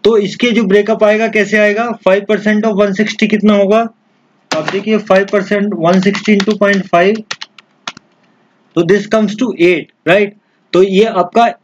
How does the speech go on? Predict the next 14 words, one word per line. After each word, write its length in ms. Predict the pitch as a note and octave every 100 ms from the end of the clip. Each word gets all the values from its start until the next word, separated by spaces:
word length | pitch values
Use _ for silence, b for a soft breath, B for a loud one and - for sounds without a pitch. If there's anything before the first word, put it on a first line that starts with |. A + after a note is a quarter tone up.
| _ _ _ _ -
एट 300 | F#3 A3 A3
लाख 220 | A3 A3+
जो 160 | G3 A3+
है 120 | A3
इसमें 320 | A3 A3+ A#3
वेरिएबल 520 | G3+ E3+ F#3 F#3 G#3
है 180 | G#3 A#3+
और 540 | A#3 - - F#3 G3+ G3 _ _
अब 200 | D#3+ D#3+
बाकी 280 | D#3 E3 E3
कितनी 260 | G3+ G#3 G#3+
बटेगी, 480 | G#3 G#3 G#3+ A#3 G#3+
बचेगी 440 | E3 E3 G3+ A3+ A3+
सोलह, 440 | - F3+ F3 C3+